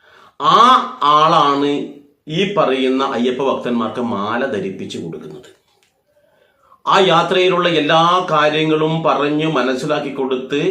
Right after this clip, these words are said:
എല്ലാ കാര്യങ്ങളും ചെയ്യിപ്പിച്ച് പൂർണ്ണമായ സുരക്ഷയോടുകൂടി തിരിച്ച് നാട്ടിലെത്തിക്കുന്നത്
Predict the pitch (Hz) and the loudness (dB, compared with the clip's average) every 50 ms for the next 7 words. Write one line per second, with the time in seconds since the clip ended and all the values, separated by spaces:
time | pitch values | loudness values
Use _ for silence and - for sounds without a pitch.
0 | - - - - - _ _ _ _ _ _ _ _ _ _ _ _ _ _ - | -4 -6 -10 -16 -20 _ _ _ _ _ _ _ _ _ _ _ _ _ _ -4
1 | 131 135 156 175 185 202 220 214 - 208 170 165 165 165 165 165 165 160 160 160 | -2 0 2 4 4 4 4 2 2 2 2 4 4 2 2 2 2 2 2 0
2 | 156 - 143 127 127 135 156 170 170 - 170 151 120 - - 151 156 156 160 - | 0 0 0 0 0 0 -2 -2 -4 -4 -4 -4 -4 -4 -4 -6 -4 -4 -6 -8
3 | - - - - _ _ _ _ _ _ _ _ _ _ _ _ _ _ _ _ | -10 -14 -20 -20 _ _ _ _ _ _ _ _ _ _ _ _ _ _ _ _
4 | _ - 147 160 175 190 208 220 226 233 233 220 214 214 208 208 214 220 - - | _ -6 -2 2 4 4 6 6 6 6 6 6 6 6 6 6 4 2 2 0
5 | 160 156 151 151 151 170 175 170 165 160 156 156 - - - 165 170 190 196 - | 0 0 0 0 -2 -2 -2 -2 -2 -2 -2 -2 -4 -4 -4 -2 -2 -2 -2 0
6 | - 214 185 151 139 135 135 135 139 127 123 127 123 120 127 120 120 113 117 113 | 0 0 2 2 0 -2 -2 -2 -4 -4 -4 -4 -4 -2 -2 -2 -2 -2 -4 -6